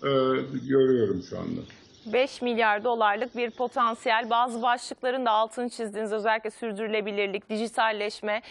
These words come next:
Speaker 2: yeni iş modelleriyle birlikte sektörün yatırımları da, e, iki bin yirmi bir yılında şekillenecek. Ben biraz da çok kısa, e, iç tarafa gelmek istiyorum. Malum yılı sonlandırıyoruz artık. E, yeni bir yıl hazırlığı vardı.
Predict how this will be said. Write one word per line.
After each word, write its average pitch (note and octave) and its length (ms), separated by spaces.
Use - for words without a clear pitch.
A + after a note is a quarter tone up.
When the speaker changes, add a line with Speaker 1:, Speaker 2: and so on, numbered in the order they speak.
Speaker 2:
yeni B3+ 280
iş - 140
modelleriyle A#3 800
birlikte B3 340
sektörün C4 680
yatırımları B3+ 720
da, C#4 160
e, A3+ 220
iki B3 200
bin C4+ 140
yirmi C4 340
bir C#4 120
yılında A#3+ 440
şekillenecek. C4+ 720
Ben D4+ 200
biraz E4 300
da D4+ 80
çok D#4+ 200
kısa, D#4+ 260
e, C4 220
iç - 160
tarafa D#4+ 320
gelmek C4+ 400
istiyorum. B3 340
Malum B3+ 400
yılı B3 200
sonlandırıyoruz B3+ 840
artık. A3+ 500
E, - 140
yeni A3+ 500
bir A#3+ 120
yıl B3 360
hazırlığı A#3 580
vardı. A3+ 420